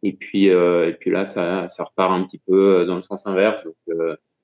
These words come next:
donc, euh, c'est une situation un peu plus intermédiaire en ce moment où, euh, on a, on a, on a gardé les patients hospitalisés, euh, on n'a pas vidé l'hôpital comme on a été, euh,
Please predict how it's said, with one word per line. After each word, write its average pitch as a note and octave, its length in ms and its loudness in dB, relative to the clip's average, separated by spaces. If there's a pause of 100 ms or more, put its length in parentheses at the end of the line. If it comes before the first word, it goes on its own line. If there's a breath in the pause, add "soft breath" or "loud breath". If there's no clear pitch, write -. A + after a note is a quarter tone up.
(1200)
donc, G#2+ 320 2
euh, G2+ 180 6
c'est G2+ 200 -4
une G#2 80 -2
situation A2+ 400 -2
un A2+ 60 -2
peu A#2 140 -4
plus A#2 160 -2
intermédiaire A#2+ 640 0
en A#2+ 80 -4
ce - 140 -14
moment B2+ 440 -2
où, G#2+ 260 0
euh, G2 340 0
on G2+ 200 -2
a, G2+ 100 0 (340)
on G2+ 160 -2
a, F#2+ 520 -2 (840)
on G2+ 120 0
a G2 60 2
gardé A#2+ 340 4
les A2 340 4
patients A2 280 -4
hospitalisés, A2 720 0
euh, F2 680 -2 (520)
on G2 40 -16
n'a F#2+ 100 -6
pas G#2+ 140 2
vidé A2+ 320 2
l'hôpital A2 480 -2
comme F#2 160 -8
on G2 60 -14
a F2+ 80 -18
été, - 240 -12
euh, F#2 220 -6